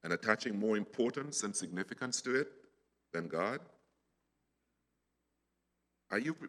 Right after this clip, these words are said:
prepared to release, to release your comforts? Notice that Abraham got out of bed. Bed is a very comfortable place, especially early in the morning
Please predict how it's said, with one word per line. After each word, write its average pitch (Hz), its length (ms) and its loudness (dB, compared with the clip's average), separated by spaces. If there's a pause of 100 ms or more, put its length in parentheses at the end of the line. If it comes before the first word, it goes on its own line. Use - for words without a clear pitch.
(120)
prepared 143 400 0
to 143 100 0
release, 113 560 2 (1000)
to 123 60 -2
release 113 420 4
your - 100 0
comforts? - 840 -6 (1400)
Notice 117 300 0
that 120 160 -2
Abraham 107 380 2
got 95 220 4
out 104 120 2
of - 180 -10
bed. 90 240 6 (200)
Bed 107 160 4
is 110 100 -6
a 117 40 -2
very 120 220 2
comfortable 120 600 -4
place, 73 340 -2
especially 147 460 4
early 156 240 8
in 156 40 2
the 151 60 2
morning 151 380 2